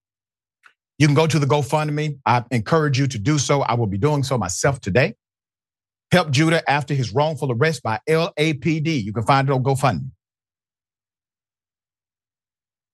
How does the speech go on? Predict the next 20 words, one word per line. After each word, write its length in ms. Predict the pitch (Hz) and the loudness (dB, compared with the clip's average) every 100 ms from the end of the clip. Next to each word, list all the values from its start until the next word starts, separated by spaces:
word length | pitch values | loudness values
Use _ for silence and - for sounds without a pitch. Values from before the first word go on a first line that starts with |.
| _ _ _ _ _ _ _ - | _ _ _ _ _ _ _ -2
I 60 | - | 2
want 220 | 160 185 | 4 2
to 40 | 123 | 0
thank, 460 | - 156 120 - - | 2 2 2 -4 -2
and 80 | 131 | -2
let's 100 | 135 | 0
keep 200 | 160 127 | 0 0
that 100 | 120 | 0
GoFundMe 440 | 113 120 98 92 | 0 0 0 0
up. 160 | 80 - _ _ _ _ _ - | -2 -6 _ _ _ _ _ 0
I 60 | |
want 120 | 156 156 | 2 2
to 60 | |
thank, 320 | 113 151 120 - | 2 0 0 -2
we 120 | 127 | 0
want 160 | 139 | 0
to 40 | 117 | 0
thank, 360 | 127 117 95 _ - | 0 -2 -6 _ 0
uh, 120 | 98 95 _ _ 101 | 0 -2 _ _ 2
Daphne, 560 | 127 127 107 104 95 | 4 4 2 0 -2